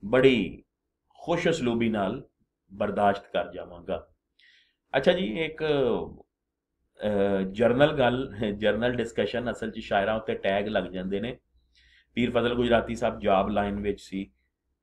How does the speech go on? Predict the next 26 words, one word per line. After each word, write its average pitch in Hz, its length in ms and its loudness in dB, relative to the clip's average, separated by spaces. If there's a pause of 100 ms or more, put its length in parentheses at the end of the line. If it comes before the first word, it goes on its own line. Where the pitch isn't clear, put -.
(160)
ਪੂਰਾ 131 280 6
ਇੰਡੀਆ 110 340 2
before 104 320 -4
partition, 98 720 -2 (360)
ਇੰਡੀਆ 98 340 -4
ਤੱਕ - 320 -2 (100)
ਇਹਨਾਂ 104 220 -6
ਦੇ 101 80 -4
ਮੁਖਤਲਿਫ 113 440 -6
ਰਸਾਲਿਆਂ 98 440 -2
ਵਿੱਚ 95 200 -6
ਕਲਾਮ 92 380 -6
ਛਪਦਾ - 420 -14
ਰਿਹਾ। 82 200 -14 (840)
ਇਹੋ 143 140 2
ਹੀ 185 80 2
ਵਜ੍ਹਾ 165 260 4
ਕਿ 180 80 4
ਇਹਨਾਂ 170 120 2
ਨੂੰ 165 140 -4
ਛਪਵਾਉਣ 117 500 0
ਦੀ, 120 80 -4
ਕਿਤਾਬ 107 420 0
ਛਪਵਾਉਣ 104 420 -4
ਦੀ 107 100 -10
ਜ਼ਰੂਰਤ 98 400 -4